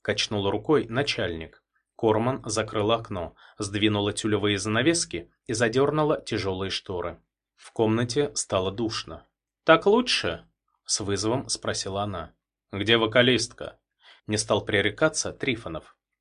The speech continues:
«Дрыхнет. Прочла сегодняшнюю «Правду» и потребовала выпить. Три рюмочки водки за обедом прошли как по маслу». Дверь в соседнюю комнату открылась.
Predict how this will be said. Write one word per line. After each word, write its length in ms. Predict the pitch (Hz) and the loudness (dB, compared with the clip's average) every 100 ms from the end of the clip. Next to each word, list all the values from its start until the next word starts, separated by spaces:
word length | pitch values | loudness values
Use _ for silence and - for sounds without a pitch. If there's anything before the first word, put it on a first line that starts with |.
| _ _ - | _ _ 0
«Дрыхнет. 640 | 185 214 214 120 92 - _ _ _ _ | 6 8 6 0 -6 -8 _ _ _ _
Прочла 460 | - 185 185 208 202 | 6 6 8 6 6
сегодняшнюю 720 | - 196 185 185 - 185 185 | 6 4 4 2 0 0 4
«Правду» 400 | 214 220 165 - | 10 10 10 2
и 200 | 170 175 | 2 2
потребовала 680 | 175 185 185 185 180 185 185 | 4 4 4 2 4 4 4
выпить. 500 | 196 - 87 - - _ - | 2 0 -6 -8 -12 _ 4
Три 200 | 170 185 | 6 8
рюмочки 440 | 208 196 - - | 6 4 2 4
водки 320 | 196 214 - | 6 6 6
за 180 | 120 147 | 6 10
обедом 340 | 160 180 180 175 | 10 8 2 4
прошли 320 | 180 - 190 | 4 4 4
как 240 | 185 180 | 4 4
по 100 | 185 | 4
маслу». 560 | 185 190 - - 85 - _ _ _ _ _ | 4 2 0 -2 -4 -6 _ _ _ _ _
Дверь 340 | 98 90 98 92 | -10 2 4 4
в 100 | - | 0
соседнюю 480 | 98 - 95 101 | -2 -2 -2 -2
комнату 420 | - 165 143 - - | 2 2 2 -2 0
открылась. 800 | 135 131 - 117 87 73 - | 0 0 -4 -2 -4 -6 -8